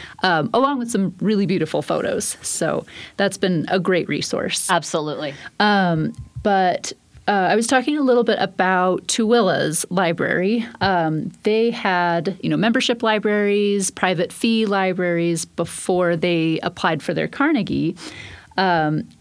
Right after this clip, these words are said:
Speaker 1: and those funds helped replace those, um, those fee-based organizations. And so that was a city project. But, um, today,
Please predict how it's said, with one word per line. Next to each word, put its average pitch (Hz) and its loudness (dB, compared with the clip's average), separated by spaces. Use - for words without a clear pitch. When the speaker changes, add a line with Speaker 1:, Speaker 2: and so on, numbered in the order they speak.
Speaker 1:
and 185 0
those 202 0
funds 262 2
helped 185 -4
replace 285 0
those, 156 0
um, 165 2
those 190 2
fee-based - -2
organizations. 170 -2
And 196 -2
so 233 0
that 233 2
was 226 -2
a 254 2
city 196 0
project. 165 -4
But, 185 -2
um, 190 2
today, 220 0